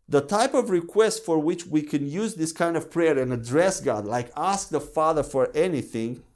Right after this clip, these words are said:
uh, are, are two thi-, two thi-, at least two things, two categories. The first one are things that involve other people's wills.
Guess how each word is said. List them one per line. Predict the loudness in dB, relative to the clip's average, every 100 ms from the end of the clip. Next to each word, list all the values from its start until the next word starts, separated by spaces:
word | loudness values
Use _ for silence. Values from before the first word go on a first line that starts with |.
| -10
uh, | -2 2 2 0 -2
are, | -2 -2 -8 -6
are | 0 0
two | 0 -2
thi-, | -2 -4 -6
two | -4 -6
thi-, | 0 0 0
at | -2
least | 0 0 0
two | 0 0
things, | 0 -4 -4 -4
two | 2 6 6 2
categories. | 0 0 0 -4 -8 -10 -16 -20 _
The | -4
first | 0 0 0
one | -4 -4 -12 _ -4
are | -2
things | -2 0 0 0
that | -2 -2
involve | -2 -2 0 4 4 2 -4
other | -6 -2 -2
people's | -4 -6 -6 -4 -4 -4
wills. | -2 0 0 -2 -6 -12